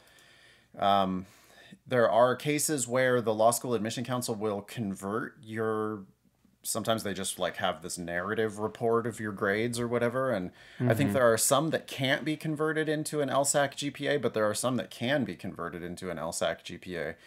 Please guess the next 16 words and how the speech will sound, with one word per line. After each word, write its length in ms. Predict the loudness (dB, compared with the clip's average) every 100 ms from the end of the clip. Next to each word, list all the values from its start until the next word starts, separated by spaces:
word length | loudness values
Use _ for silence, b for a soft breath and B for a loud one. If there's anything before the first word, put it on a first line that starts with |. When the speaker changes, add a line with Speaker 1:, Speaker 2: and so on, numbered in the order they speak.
| B B B B
Speaker 1:
So 440 | 0 2 2 0 -4
that's, 380 | 6 6 6 -2
I, 140 | 2 0 -2 _ -20
first 360 | 0 2 4 6
I 80 | 6
would 100 | 4
just 180 | -2
challenge 720 | 0 2 4 2 -2 -4 -8
Jessica's 640 | 0 0 0 -6 -6 -6 -10
assumption 640 | -6 -2 -2 -2 -4 -6 -10 _ B B B B B B _
that 340 | 2 2 2 -2 -14
they're 240 | 0 0
not 260 | 4 2 2
gonna 220 | -2 -4
do 180 | -6 -6
that. 340 | -2 -2 -4